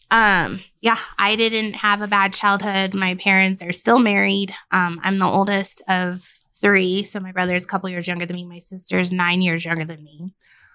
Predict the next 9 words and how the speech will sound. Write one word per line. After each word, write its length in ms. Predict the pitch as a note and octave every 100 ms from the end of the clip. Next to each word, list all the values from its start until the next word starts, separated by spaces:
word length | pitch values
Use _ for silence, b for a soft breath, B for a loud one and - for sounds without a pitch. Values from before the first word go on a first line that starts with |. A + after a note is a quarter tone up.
| b b
I've 300 | - F3+ -
been 180 | - F#2+
babysitting 640 | F3+ F3 F#3 - F#3+ F#3+
since 180 | F#3+ F#3
I 100 | F3+
was 120 | F#3
nine, 640 | F3+ F3 E3 D#3+ F3+ G3 F#3+ _
very 260 | F#3 F#3+ F#3+
responsible. 800 | F#3+ - F3 E3+ F#3+ D#3+ E3+